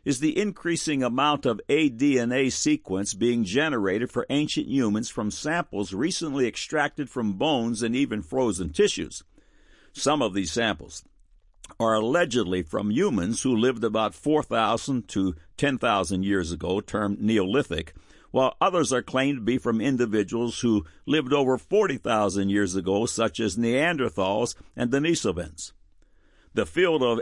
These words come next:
A D N A sequencing for archaic human genomes has exploded during the past few years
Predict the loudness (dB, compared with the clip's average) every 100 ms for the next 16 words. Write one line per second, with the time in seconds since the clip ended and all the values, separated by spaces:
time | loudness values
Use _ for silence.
0 | 0 2 2 2 2 2 4 2 2 2
1 | 0 0 -2 -2 -2 -2 0 -2 0 -2
2 | 0 0 0 2 2 4 2 2 0 2
3 | 0 0 0 0 0 0 -4 -8 -4 0
4 | 2 2 -2 -2 0 -2 -6 -2 0 0
5 | -4 -6 -6 -2 -2 -2 -8